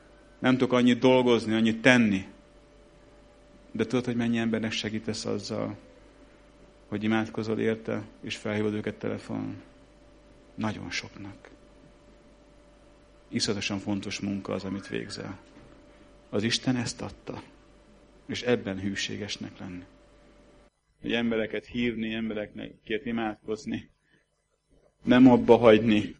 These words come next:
Az Istentől kaptam, nem véletlenül kaptam. Samuel történetéből meglátni azt, hogy, hogy igenis a, a, annál az embernél, aki Jézust, ő próbálta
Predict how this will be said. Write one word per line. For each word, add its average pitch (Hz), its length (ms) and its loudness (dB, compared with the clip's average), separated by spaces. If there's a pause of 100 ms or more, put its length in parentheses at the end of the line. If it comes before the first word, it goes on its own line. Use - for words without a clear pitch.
(360)
Az 117 60 0
Istentől 117 460 0
kaptam, 107 640 -2 (300)
nem 127 220 4
véletlenül 117 520 6
kaptam. 107 640 0 (960)
Samuel 139 280 6
történetéből 127 580 6
meglátni 123 520 8
azt, 127 240 4
hogy, 117 420 2
hogy 127 200 4
igenis 127 800 8 (500)
a, - 100 -2 (640)
a, 135 400 8
annál 151 380 12
az 135 140 12
embernél, 135 760 10
aki 131 180 10
Jézust, 139 440 10 (220)
ő 135 160 6
próbálta 131 840 6